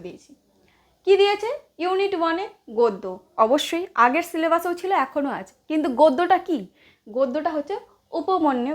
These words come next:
কথা। এটা আমাদের সিলেবাসে কিন্তু এখন নতুন কিন্তু শুরু হয়েছে, আগে ছিল না, পরিবর্তন হয়েছে। উপমন্যু কথা। দ্বিতীয় আছে কি?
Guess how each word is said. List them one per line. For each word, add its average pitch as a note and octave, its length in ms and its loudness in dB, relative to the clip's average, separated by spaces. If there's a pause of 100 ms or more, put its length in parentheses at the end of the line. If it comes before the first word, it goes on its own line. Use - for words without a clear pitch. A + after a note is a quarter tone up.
কথা। - 240 -8 (800)
এটা D#4 240 4 (400)
আমাদের C#4+ 280 0 (180)
সিলেবাসে C#4+ 540 4
কিন্তু C4 220 -6 (460)
এখন B3 320 -2 (340)
নতুন D4 320 0 (120)
কিন্তু D4 180 0 (120)
শুরু A3+ 240 -6
হয়েছে, D#3 240 -14 (400)
আগে C4+ 300 6 (120)
ছিল G#3 160 -10 (120)
না, F3 60 -8 (160)
পরিবর্তন E4+ 480 2 (100)
হয়েছে। - 240 -16 (500)
উপমন্যু E4+ 520 0 (120)
কথা। G3+ 240 -2 (1000)
দ্বিতীয় E4+ 440 4 (120)
আছে G4+ 160 -4 (100)
কি? G#4 80 0